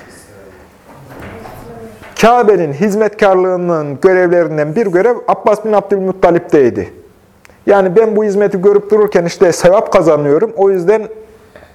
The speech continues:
yani hicret etmekten daha çok sevap kazanacağım gibi bir şey düşündü. Allah Resulü hicreti emretmiş olmasına rağmen. O böyle yaptı. Sonra neyle imtihan edildi? Geçtiğimiz haftalarda gördük bunu.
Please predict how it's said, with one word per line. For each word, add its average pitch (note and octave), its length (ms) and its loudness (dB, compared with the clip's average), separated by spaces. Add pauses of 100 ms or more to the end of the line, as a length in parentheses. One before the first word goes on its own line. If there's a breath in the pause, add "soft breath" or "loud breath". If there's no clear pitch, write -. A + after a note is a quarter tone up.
(180)
yani D3+ 220 2
hicret F3 360 2
etmekten F#3+ 540 0
daha G3+ 200 2
çok - 380 -2 (760 loud breath)
sevap - 640 0
kazanacağım D3 640 2
gibi A3 200 -2
bir F3+ 60 -6
şey F#3 260 2
düşündü. G#2 480 -4 (120)
Allah E3+ 240 4
Resulü E3 340 -2
hicreti D#3+ 340 0
emretmiş D3+ 460 -2
olmasına A#2+ 460 0
rağmen. F#2 300 -6 (560 soft breath)
O G#3+ 160 2
böyle D#3 240 4
yaptı. B2 420 -4 (280 loud breath)
Sonra A3+ 300 0
neyle A3+ 300 0
imtihan C#3 340 -2
edildi? B2 460 -4 (120)
Geçtiğimiz E3 400 0
haftalarda C3 500 2
gördük A#2+ 440 -2
bunu. E3 220 -4